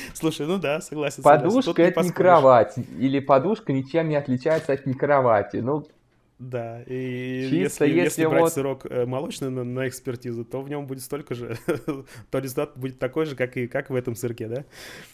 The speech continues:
Speaker 2: Ну, просто вот как сказано. Ну, естественно, что, как бы, вот если сказать, вегетарианство ничем не отличается от вег-, во-, от мясоедения, то вот этот тезис уже не идёт.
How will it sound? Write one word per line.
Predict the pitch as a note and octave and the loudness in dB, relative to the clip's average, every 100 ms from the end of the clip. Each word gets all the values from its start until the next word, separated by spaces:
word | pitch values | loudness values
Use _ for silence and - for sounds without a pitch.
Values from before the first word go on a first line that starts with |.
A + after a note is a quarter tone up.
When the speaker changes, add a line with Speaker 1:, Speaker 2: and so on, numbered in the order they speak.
| _ _ _ _ _ _ _ C#3+ | _ _ _ _ _ _ _ -8
Speaker 2:
Ну, | D#3+ D#3+ D3 B2 - | -6 -4 -4 -6 -2
просто | D#3+ D#3 D#3 | 2 2 2
вот | C3+ C3+ | -2 2
как | C#3+ - | -2 -2
сказано. | - C3 G#2 G2 F#2 F#2+ G2 - _ _ _ _ | -4 2 4 2 -8 -14 -14 -20 _ _ _ _
Ну, | B2 | -6
естественно, | C3+ C3+ D#3 F3+ F3+ C3 A2+ G#2+ | -6 -4 -2 -2 -2 -6 -4 -8
что, | - A2+ A2 G#2 G2+ G2+ G2 F#2 - _ | -6 0 4 6 4 4 -2 -6 -14 _
как | A#2+ G#2+ | -6 -4
бы, | A2 | 0
вот | A#2+ B2 | -2 0
если | C#3 C#3 | -4 -4
сказать, | - C3+ C#3+ C3 - _ _ _ | -6 -2 2 2 -2 _ _ _
вегетарианство | A2 A#2 B2+ C#3+ C#3 D#3+ D3 C3 A#2 | -8 -4 -4 -2 2 2 2 -2 -6
ничем | A#2 B2 - C#3+ B2 G2 | -6 -6 -4 -4 -4 -4
не | B2+ | -4
отличается | B2 C3+ C3 E3 D3 B2 A#2 A#2 | -2 -4 -4 0 2 2 0 -2
от | A2 | -2
вег-, | A#2 F3+ C4 F#3 C#3 | 0 2 2 0 -2
во-, | B2 G#2 F#2 G#2+ | 2 4 4 -2
от | A#2 | -2
мясоедения, | C3 C3 D3 G#3 C4 F3+ C3+ A2 F#2 - _ _ _ _ _ _ - | -8 -2 -2 -2 -4 -2 -2 -2 -4 -8 _ _ _ _ _ _ -2
то | C3+ | 4
вот | D#3+ D#3 | 4 4
этот | G3 A3 G3 | 2 2 0
тезис | F#3 F3+ E3+ - | 0 0 -2 -2
уже | C#3 C#3+ | 0 0
не | D3 C#3 A#2+ | 0 -2 -4
идёт. | G2+ F#2+ F2+ | -2 -4 -4